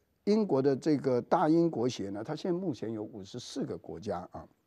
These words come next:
它在一九三一年呢，当时的西敏寺法呢，通过了设立英国的邦联啊。那这英国的邦联呢，这个彼此之间呢，他们是独立的啊。那后来呢，这个，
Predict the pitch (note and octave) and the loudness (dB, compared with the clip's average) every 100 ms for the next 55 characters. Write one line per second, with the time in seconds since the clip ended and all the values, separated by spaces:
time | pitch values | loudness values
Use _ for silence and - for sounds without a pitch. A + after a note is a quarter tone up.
0 | _ _ _ _ _ _ _ C3+ C#3+ D3 | _ _ _ _ _ _ _ -4 0 0
1 | B2 E3 D#3+ G#2+ - C#3 D3 C#3+ A2 G#2+ | 0 -2 -2 -4 -2 0 2 2 -2 -6
2 | G2 - - _ _ C3+ D3 C3 A2+ A2+ | -8 -10 -18 _ _ 4 4 2 -2 -2
3 | - - D#3+ A2 G2+ C#3 A#2+ - - F3 | -2 2 4 2 0 -2 -2 -4 -8 -10
4 | E3+ - _ _ - C#3 C3+ B2 G#2 - | -12 -18 _ _ 2 2 4 2 0 0
5 | C3 A2 A2 E3 C#3 A#2+ F2+ G#2 - B2 | -2 0 -4 2 0 0 -8 -10 -4 -2
6 | D3 G2 E2+ _ - F2+ - _ _ _ | -2 -4 -12 _ -18 -18 -18 _ _ _
7 | F#3 G#3 A3 A3+ G#3+ D#3 F3 F#3 G3 C3+ | 0 2 2 2 4 4 6 4 4 4
8 | A#2+ A#2+ G#2+ - _ - D#3 B2+ A#2+ A2+ | 4 0 -2 -10 _ 2 4 6 4 2
9 | A2+ A2+ A2+ G#2+ - _ _ _ - F#3+ | 0 0 -2 -4 -8 _ _ _ 4 4
10 | - G#2+ C#3 C3 C3+ C3 A2 A2 B2 G#2+ | 2 -4 -4 2 2 4 0 -2 -2 -2
11 | - G#2 - F#2+ C3+ F#3 F#2 - _ G2 | -4 -6 -6 -4 0 0 -2 -12 _ -12
12 | - - A#2+ - G#3+ G#2 F2 G#2 A2 - | -8 -8 -4 2 2 2 -2 -4 -4 -6
13 | _ _ - D3+ B2+ A2+ A2 G#2+ | _ _ 0 0 0 -4 -4 -8